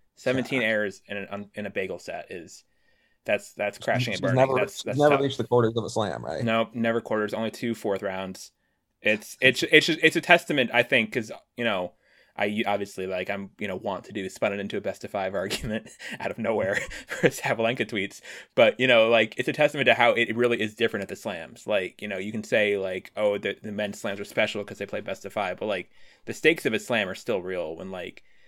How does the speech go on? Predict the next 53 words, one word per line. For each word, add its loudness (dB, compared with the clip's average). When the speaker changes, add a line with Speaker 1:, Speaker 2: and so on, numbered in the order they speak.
Speaker 1:
someone -2
like -2
a -12
Sabalenka, -2
in -12
an -8
extreme -2
example, -8
really 0
cannot -8
perform -8
the -12
way -8
she -12
can -10
on -6
tour -2
week -6
in, -10
week -12
out -4
at -12
the -18
slams -12
reliably. -8
And -4
she -4
did 6
have 6
a 0
good 2
Australian -2
Open. -8
She -8
lost -2
in -10
a -12
tight, -6
tight -6
fourth -4
round -8
to -12
Serena. -12
That -8
was -10
not -8
a -10
bad -10
result -12
at -12
all. -10
But -6
overall, -6